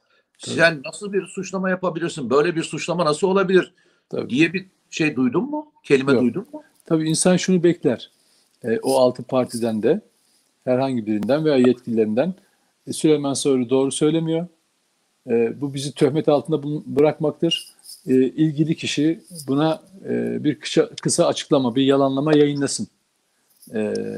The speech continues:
Speaker 1: derle-,
Speaker 2: Tamam abi,
Speaker 1: demeleri
Speaker 2: mahkemeye
Speaker 1: gerekir.
Speaker 2: verirsin ya, hiçbir şey bırakma, mahkemeye verirsin
Speaker 1: Ya
Speaker 2: ya.
Speaker 1: sen, yo, yo, onu, onu yapma, basit bir, hani şu, şöyle, hani bir şey
Speaker 2: Hayır, niye
Speaker 1: söyledin
Speaker 2: ama
Speaker 1: mi?
Speaker 2: niye yani? Sen,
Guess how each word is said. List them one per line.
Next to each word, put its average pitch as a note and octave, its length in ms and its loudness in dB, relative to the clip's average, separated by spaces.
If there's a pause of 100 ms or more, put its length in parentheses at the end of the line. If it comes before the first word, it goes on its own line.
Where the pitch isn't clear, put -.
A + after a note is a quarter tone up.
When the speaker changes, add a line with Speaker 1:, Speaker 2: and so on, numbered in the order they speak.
(220)
Speaker 1:
derle-, A#2+ 320 4
Speaker 2:
Tamam B2+ 180 4
abi, C3+ 80 4
Speaker 1:
demeleri C#3+ 120 4
Speaker 2:
mahkemeye C3+ 260 6
Speaker 1:
gerekir. G3+ 200 2
Speaker 2:
verirsin G3+ 280 0
ya, F3+ 160 0
hiçbir F#3+ 240 0
şey G#3 180 2
bırakma, G#3+ 320 4
mahkemeye F#3+ 360 -2
verirsin B3+ 260 0
Speaker 1:
Ya B3+ 60 2
Speaker 2:
ya. - 100 0
Speaker 1:
sen, D#4+ 260 2
yo, C4+ 180 2
yo, G#3+ 100 4 (340)
onu, B3+ 160 -2
onu C4+ 160 -4
yapma, C#4+ 440 -2
basit C4+ 360 -2
bir, G3 40 2
hani G3+ 160 2
şu, G3 140 -6
şöyle, G#3+ 280 2
hani E3 220 -6
bir - 60 -16
şey - 140 4
Speaker 2:
Hayır, D3+ 100 -8
niye A3+ 160 4
Speaker 1:
söyledin A#3+ 160 2
Speaker 2:
ama G#3+ 100 0
Speaker 1:
mi? D#3 100 -4
Speaker 2:
niye D#3+ 240 -4
yani? C#3+ 380 0 (360)
Sen, E3 380 -2